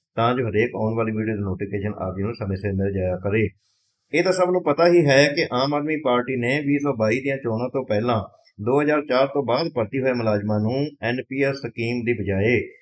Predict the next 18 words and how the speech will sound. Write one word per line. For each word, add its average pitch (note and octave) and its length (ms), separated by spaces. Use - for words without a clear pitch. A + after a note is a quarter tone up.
ਪੁਰਾਣੀ B2+ 380
ਪੈਨਸ਼ਨ D3 300
ਸਕੀਮ C#3 340
ਲਾਗੂ A#2 340
ਕਰਨ B2 420
ਦਾ A#2+ 140
ਵਾਅਦਾ A#2 320
ਸੱਤਾ A#2+ 280
ਵਿੱਚ C#3 220
ਆਉਣ C3 260
ਸਾਰ B2 300
ਹੀ C#3 240
ਪੂਰਾ A#2 280
ਕਰਨ B2+ 260
ਦਾ B2 200
ਦਿੱਤਾ A#2 340
ਸੀ। B2 240
ਅਜਿਹਾ E3+ 340